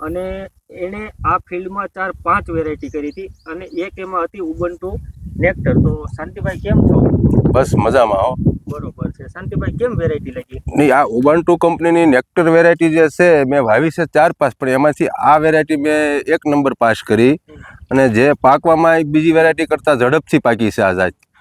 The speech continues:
Speaker 2: અને ગળપણમાંય તે લોકોને ખબર નહોતી માર્કેટમાં, પણ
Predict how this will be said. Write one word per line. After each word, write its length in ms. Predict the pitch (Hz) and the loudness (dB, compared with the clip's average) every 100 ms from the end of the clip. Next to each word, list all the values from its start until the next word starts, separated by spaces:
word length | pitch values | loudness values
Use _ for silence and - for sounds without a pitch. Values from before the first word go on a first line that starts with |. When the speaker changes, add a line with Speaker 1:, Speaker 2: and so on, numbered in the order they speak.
| - - - | -14 -10 -2
Speaker 2:
અને 220 | 131 139 | 0 2
ગળપણમાંય 680 | 123 143 165 170 165 165 165 | 2 0 0 0 2 2 2
તે 460 | 170 160 160 151 101 - _ - - | 2 4 4 2 -4 -10 _ -20 -10
લોકોને 480 | 110 120 151 170 170 | -2 0 2 2 2
ખબર 280 | 170 170 175 | 2 2 4
નહોતી 240 | 180 170 | 4 4
માર્કેટમાં, 520 | 147 147 143 131 135 | 4 2 0 0 -2
પણ 220 | 113 127 | 0 -2